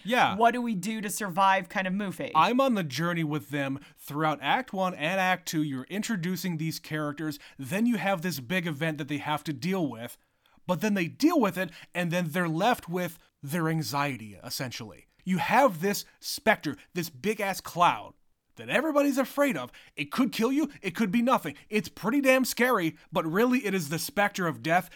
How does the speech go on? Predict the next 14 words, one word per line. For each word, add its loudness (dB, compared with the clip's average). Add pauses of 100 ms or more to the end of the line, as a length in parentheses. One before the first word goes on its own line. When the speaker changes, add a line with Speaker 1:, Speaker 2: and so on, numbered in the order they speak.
(120)
Speaker 1:
that -2
is -4
hanging -2
over -2
everybody 0
at -8
all 0
minute -4
of -4
every 0
day, -4 (320)
when 2
in 4
reality, -2